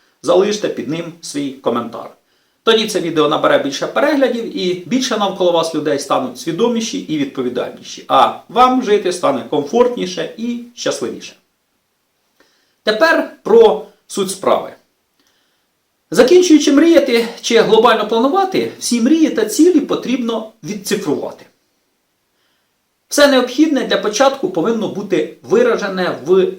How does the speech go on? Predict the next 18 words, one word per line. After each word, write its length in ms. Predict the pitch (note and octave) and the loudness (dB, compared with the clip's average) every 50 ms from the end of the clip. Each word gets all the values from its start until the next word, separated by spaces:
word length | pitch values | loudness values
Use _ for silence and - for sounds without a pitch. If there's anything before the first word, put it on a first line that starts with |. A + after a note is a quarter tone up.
| - _ _ | -14 _ _
цифрах. 600 | - - - C3+ - - - - - - _ _ _ _ _ _ _ _ _ _ _ _ _ _ _ _ _ _ _ _ _ _ _ _ _ _ _ - | -4 -2 -2 -2 -2 -4 -8 -16 -18 -18 _ _ _ _ _ _ _ _ _ _ _ _ _ _ _ _ _ _ _ _ _ _ _ _ _ _ _ -2
Зараз 300 | C4 F4+ - D4+ - B3 | 0 2 2 2 2 2
ми 100 | A3+ - | 0 0
покажемо, 640 | - A3 G#3+ - C4 C4+ C#4 C4 A3+ G3+ F#3 E3+ C3+ | 0 -2 0 4 4 6 6 4 2 0 -2 -4 0
як 320 | D#3 G3+ G#3+ - - - | 2 2 2 2 0 -2
можна 340 | F3 G3+ F#3 C#3+ C3 - B2 | 0 0 0 0 2 0 -2
у 60 | A#2 | 2
вигляді 500 | F#3 F#3+ - D3 B2+ - A#2+ A2+ G#2+ - - _ _ _ _ _ _ _ _ _ | 2 2 2 2 0 -2 -4 -8 -12 -14 -16 _ _ _ _ _ _ _ _ _
таблиці 600 | - F#3+ G3 C#4+ F4 F4+ - - C#4+ C4+ C4+ C4 - - | -2 0 2 2 2 2 2 0 -2 -4 -4 -8 -10 -6
показати, 720 | - G3+ F#3+ - G3 F3+ F3 - B3+ C#4 C#4+ C4+ - - E3 | -4 -4 0 2 2 2 2 2 2 2 2 0 -2 -4 -4
як 420 | C#3+ - - A#3 E3+ - - - _ | 0 2 2 2 2 0 -4 -4 _
окремі 480 | F#3 F#3+ F#3 - F#3 E3+ D#3+ D3 C#3+ E3+ | -2 -2 0 0 0 0 0 -2 -4 0
люди 500 | A3 D4 D4+ B3+ B3+ A#3+ A3+ A3+ - - - | 2 4 4 4 2 0 -2 -2 -4 -8 -8
відображають 800 | - - - A3+ A3+ - - - - - A3 A3 G#3 F#3+ F#3 - - - _ _ _ _ _ _ | -6 -2 0 0 2 2 2 0 2 0 0 0 0 -2 -4 -6 -10 -16 _ _ _ _ _ _
свої 680 | - - - F#3 G#3 A#3+ A3+ - C#3+ B2 A2 - - _ _ | -10 -8 -6 -2 -2 -2 -2 -2 -6 -8 -10 -12 -14 _ _
мрії, 500 | D3+ F3+ C4 D4 C#4+ C4+ A#3 A3 A3+ - - _ _ _ | -4 0 2 2 2 0 0 -4 -8 -12 -14 _ _ _
цілі, 480 | - - - A3 B3 B3+ A3+ G3+ F#3 F#3 - - _ | -12 -8 -6 -4 -4 -4 -4 -6 -8 -10 -12 -18 _
плани. 320 | _ - - - - - | _ -6 -4 -4 -4 -6